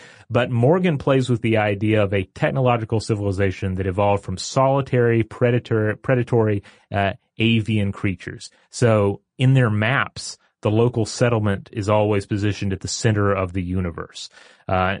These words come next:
so they seem to have existed in their most evolved state in a form of, uh, you know, highly advanced and automated fiefdoms controlled by and consisting of a lone individual, uh,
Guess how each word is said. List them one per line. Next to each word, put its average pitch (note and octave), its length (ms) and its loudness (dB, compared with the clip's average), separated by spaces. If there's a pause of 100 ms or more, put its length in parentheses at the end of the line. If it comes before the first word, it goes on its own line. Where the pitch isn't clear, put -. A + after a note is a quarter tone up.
(220)
so A2+ 160 -2
they G#2 140 2
seem C3+ 280 2
to B2 160 4
have A2+ 200 2
existed G#2 680 -2
in G#2+ 280 -4
their G#2 160 0
most G#2 360 -2
evolved G2+ 520 0
state - 540 -2 (180)
in G2+ 100 -2
a G2+ 60 0
form G2+ 460 0
of, F2+ 260 -4
uh, F#2 160 0 (220)
you F#2 60 -8
know, - 40 -14
highly A2+ 420 0
advanced F#2+ 640 0
and G2 160 -4
automated F#2+ 580 -2
fiefdoms G#2 560 -2
controlled G2 540 -2
by F#2 380 0 (180)
and G2 140 -4
consisting A#2 580 0
of G2 320 2
a G2+ 60 -2
lone G2 600 0
individual, F#2 840 -4 (480)
uh, F#2 320 0